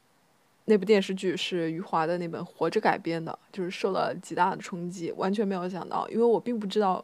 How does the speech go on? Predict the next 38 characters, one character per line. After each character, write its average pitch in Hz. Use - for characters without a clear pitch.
《活 160
着》 190
的 185
故 214
事 196
简 -
介， -
只 -
知 196
道 190
所 -
有 254
人 151
都 196
死 -
了， -
也 180
不 208
是 269
所 220
有 247
人 190
都 180
死 -
了， 104
就 185
是 185
基 320
本 277
上 196
都 233
死 -
了， -
然 180
后 185
才 202
得 185
知 240